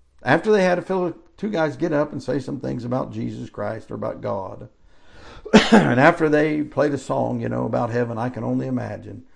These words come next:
they closed that song out with "Give heaven some hell."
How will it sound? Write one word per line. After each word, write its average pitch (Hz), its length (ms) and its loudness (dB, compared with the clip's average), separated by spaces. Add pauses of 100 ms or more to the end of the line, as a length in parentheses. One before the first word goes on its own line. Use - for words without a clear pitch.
(240)
they 131 200 4
closed 165 340 0
that 151 160 -2
song 135 340 -4
out 110 320 -10 (440)
with 110 260 -2
"Give 131 220 0
heaven 107 520 -2 (840)
some 104 240 -10
hell." 101 340 -8